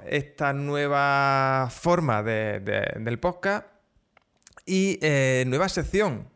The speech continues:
¿vale? Hoy, eh, lunes, siempre tendremos lo, el consejo para emprendedores, ¿vale?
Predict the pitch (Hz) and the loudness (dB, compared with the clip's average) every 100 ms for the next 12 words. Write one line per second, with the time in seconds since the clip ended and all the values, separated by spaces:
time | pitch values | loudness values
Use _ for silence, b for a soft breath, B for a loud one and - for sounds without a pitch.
0 | _ 113 131 190 - 160 190 214 - b | _ -4 0 0 0 0 2 0 -6 b
1 | b b b - 127 120 120 151 175 185 | b b b -2 0 2 2 2 2 0
2 | 202 190 147 143 156 151 139 147 156 170 | -4 -4 -4 -4 -4 -4 -2 -2 -4 -6
3 | 170 - - 143 135 127 123 117 113 107 | -8 -16 -8 -4 -2 0 0 2 2 0
4 | 107 120 113 - _ - 101 - - 135 | 0 -2 -4 -12 _ -18 -18 -18 -8 -6
5 | - 180 190 160 147 135 135 127 123 170 | -4 -4 -2 0 0 0 0 2 2 0
6 | - 110 143 294 | -2 -4 -4 -6